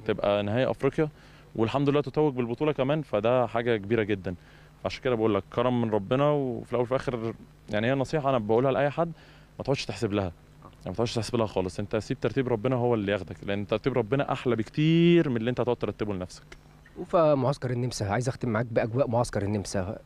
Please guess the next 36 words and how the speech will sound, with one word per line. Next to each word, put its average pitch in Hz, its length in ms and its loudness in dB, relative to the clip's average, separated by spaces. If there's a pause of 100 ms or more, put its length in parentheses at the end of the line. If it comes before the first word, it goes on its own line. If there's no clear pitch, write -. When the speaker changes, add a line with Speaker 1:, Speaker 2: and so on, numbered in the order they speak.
(120)
Speaker 2:
توقيته 160 280 2
مهم 135 200 6
جدا، 135 260 2
خاصه - 360 -4
ان 139 100 2
انا 120 140 2
هخلص 120 300 -6
المعسكر 127 400 -2
هيبقى 107 180 -4
عندي، 127 420 -6
آه، 113 300 -4
بطوله 127 520 2
السوبر. 123 640 2 (400)
اعتقد، 135 540 0
آه، 127 240 2 (100)
دوافعها 131 600 2 (140)
بالنسبه 127 340 -2
لي، 139 140 6
بالنسبه 120 500 -4
لكم 143 120 -10
كلاعبين 123 380 -2
ان 127 140 4
انا 147 80 4
ابدا 135 220 0
الموسم، 117 560 0
آه، 107 100 -2
ببطوله، 147 440 2 (260)
اعتقد 127 340 -2
امر 131 200 2
مهم 131 240 4
جدا. 147 300 4
بنكرر 170 440 2
معاه 139 180 -2
سيناريو 139 340 -2
الموسم 131 300 -2
الماضي 147 340 2